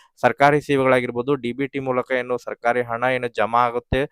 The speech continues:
ವಿವಿಧ ರೀತಿಯಾದಂತಹ ಯೋಜನೆ ಮೂಲಕ, ಅದು ಕೂಡ ಸ್ಟಾಪ್ ಆಗುತ್ತೆ. So ಆ ಕಾರಣಕ್ಕಾಗಿ ಯಾರೆಲ್ಲ ಇನ್ನೂ ಕೂಡ ಆಧಾರ್ ಕಾರ್ಡ್ ಅಪ್ಡೇಟ್ ಅನ್ನ ಮಾಡಿಸಿಲ್ಲ, ಮೊದಲು ಅಪ್ಡೇಟ್ ಅನ್ನ ಮಾಡಿಸ್ಬೇಕು ಸ್ನೇಹಿತರೆ.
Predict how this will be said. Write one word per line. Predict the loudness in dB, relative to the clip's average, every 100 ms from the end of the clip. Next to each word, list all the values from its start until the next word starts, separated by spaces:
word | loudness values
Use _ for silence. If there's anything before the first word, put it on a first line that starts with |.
| -12 -20 -8
ವಿವಿಧ | -2 4
ರೀತಿಯಾದಂತಹ | 4 2 0 0 0 0 0
ಯೋಜನೆ | 0 -2 0 -2 0
ಮೂಲಕ, | -2 -2 -2
ಅದು | 0 0 0 -6
ಕೂಡ | 0 -2
ಸ್ಟಾಪ್ | 0 4 4 4
ಆಗುತ್ತೆ. | 0 -2 -6
So | 0
ಆ | 2 2
ಕಾರಣಕ್ಕಾಗಿ | 2 0 0 -2 -4 -2 -8 -8 -20 _ 2
ಯಾರೆಲ್ಲ | 4 6 6
ಇನ್ನೂ | 4 2 -2
ಕೂಡ | 2 6
ಆಧಾರ್ | 6 4 2
ಕಾರ್ಡ್ | 2 2
ಅಪ್ಡೇಟ್ | 2 2 -2 -2
ಅನ್ನ | -6
ಮಾಡಿಸಿಲ್ಲ, | -4 -4 -6 -6
ಮೊದಲು | -6 -6 -6
ಅಪ್ಡೇಟ್ | -8 -6 -6 -6
ಅನ್ನ | -6
ಮಾಡಿಸ್ಬೇಕು | -4 -6 -8 -14 -14
ಸ್ನೇಹಿತರೆ. | -12 -10 -2 -4 -4 -20